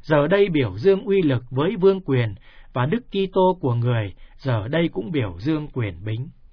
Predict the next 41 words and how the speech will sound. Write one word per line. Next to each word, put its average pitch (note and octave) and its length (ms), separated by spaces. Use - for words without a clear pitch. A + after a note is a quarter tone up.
Đức F#3 240
Giêsu D#3 320
Kitô C#3+ 600
chiên D3 260
con C3+ 320
sẽ - 160
đổi C3 280
mới D3+ 260
mọi D3+ 260
sự C3+ 340
và C3 260
khai G3 240
mào A#2+ 340
trời G#2+ 320
mới C3+ 280
đất F#3+ 220
mới. C#3+ 360
Các F#3+ 200
tín F3+ 180
hữu E3+ 320
tín F3+ 240
chung E3 280
với F#3+ 140
người A2+ 380
sẽ - 160
được C#3 220
vào A#2+ 300
sống G3+ 260
trong F#3+ 240
thành A2+ 340
thánh C3+ 220
Jerusalem D3 880
thiên D3 240
quốc, E3+ 240
có A3 200
tường C#3+ 280
bằng C3+ 240
vàng B2 320
và B2 120
nền A#2 320
móng A#2+ 300